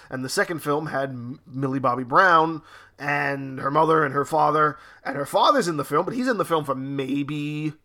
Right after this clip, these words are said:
nine minutes. <laughs> You know what I'm saying? Like, he doesn't play that big of a role. He's just there as a plot device. He's there to let you know that this does take place in the same continuity,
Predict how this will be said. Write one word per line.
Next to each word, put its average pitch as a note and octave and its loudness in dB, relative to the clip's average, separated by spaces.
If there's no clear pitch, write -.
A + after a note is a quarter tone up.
nine C3 2
minutes. D#3 -4
<laughs> - -20
You F#3+ 2
know E3 4
what D#3+ 4
I'm D#3+ 2
saying? E3+ 2
Like, D#3 2
he E3 -6
doesn't E3+ 2
play E3 0
that D#3 0
big D3 0
of C#3 0
a C#3+ 2
role. E3+ 2
He's D#3 -8
just C3+ -6
there D3+ 2
as C3+ -2
a C3 -2
plot G3 0
device. A2+ -6
He's C#3+ -10
there E3+ 2
to D#3+ 4
let D3+ 0
you D3 -2
know D3 4
that C#3 -2
this D#3 0
does D3+ 2
take C#3+ -6
place D3+ -2
in C#3 -6
the C3 -6
same C#3 -2
continuity, C#3 -2